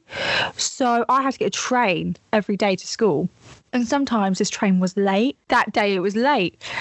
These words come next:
I was pretty happy. I won't lie to you, I can be asked to do the speech again. The first time I did it, the first speech I did was the best speech. It only went down a bit, it went downhill every time I did it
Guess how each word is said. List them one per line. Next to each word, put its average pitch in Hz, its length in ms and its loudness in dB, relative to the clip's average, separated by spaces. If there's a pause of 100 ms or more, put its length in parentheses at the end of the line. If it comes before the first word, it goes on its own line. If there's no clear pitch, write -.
(340)
I 392 160 6
was 427 100 0
pretty 277 280 0
happy. 180 460 0 (340)
I 349 100 4
won't 311 200 -2
lie 220 120 0
to 208 120 -6
you, 202 60 0
I 254 60 2
can 233 160 0
be 185 60 2
asked 175 160 0
to 196 60 -4
do 175 60 2
the 170 60 0
speech - 240 -2
again. 175 180 2 (300)
The - 100 0
first 508 440 0
time 277 260 0
I 247 40 -4
did 262 140 -2
it, 262 180 0 (300)
the 247 160 2
first 381 360 0
speech - 200 -4
I 277 80 2
did 240 140 0
was 208 80 -2
the 208 80 -4
best 208 280 0
speech. 175 360 0
It 214 80 0
only 262 160 2
went 294 220 -2
down 233 200 2
a 208 40 0
bit, 202 200 -2 (300)
it 226 120 2
went 240 140 0
downhill 220 380 0
every 190 180 0
time 180 200 0
I - 20 0
did 160 160 0
it - 240 -2